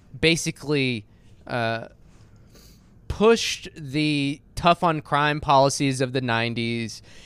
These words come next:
He was instrumental in launching the Iraq War. And so they all had to, like, work backwards and try to pose him as the candidate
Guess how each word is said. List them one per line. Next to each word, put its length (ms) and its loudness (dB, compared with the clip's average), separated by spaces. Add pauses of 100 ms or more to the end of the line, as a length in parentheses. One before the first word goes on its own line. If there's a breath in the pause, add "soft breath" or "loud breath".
(280 soft breath)
He 680 2 (580)
was 380 -2 (380)
instrumental 840 2
in 120 2
launching 380 0
the 60 -2
Iraq 420 0
War. 400 -6 (380 loud breath)
And 160 -4
so 140 -2
they 160 2
all 200 8
had 260 0
to, 180 -4
like, 440 0 (420 soft breath)
work 380 -2
backwards 760 2
and 120 -4
try 400 4
to 180 -2 (240)
pose 480 2
him 140 2
as 200 4
the 80 -2
candidate 600 0